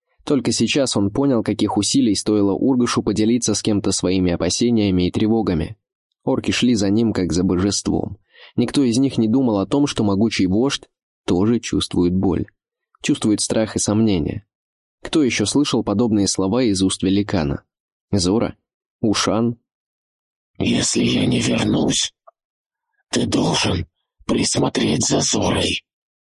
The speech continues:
Speaker 1: продолжил Ургаш.
Speaker 2: Варговой матери известно, что она в тебе нашла. Но если ты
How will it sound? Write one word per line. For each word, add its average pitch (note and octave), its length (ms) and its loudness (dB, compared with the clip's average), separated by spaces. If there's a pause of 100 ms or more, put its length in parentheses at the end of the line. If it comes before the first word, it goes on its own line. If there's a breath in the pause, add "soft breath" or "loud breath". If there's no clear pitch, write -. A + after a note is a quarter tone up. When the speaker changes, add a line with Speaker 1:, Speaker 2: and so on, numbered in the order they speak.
(240)
Speaker 1:
продолжил F2+ 500 0
Ургаш. G#2+ 580 -2 (720)
Speaker 2:
Варговой - 540 0
матери - 460 -2
известно, - 380 -2
что - 220 -2
она A2 120 0
в G2 80 -2
тебе B2 180 -2
нашла. A#2+ 480 -2 (460)
Но - 320 0
если A#2+ 420 0
ты - 440 -2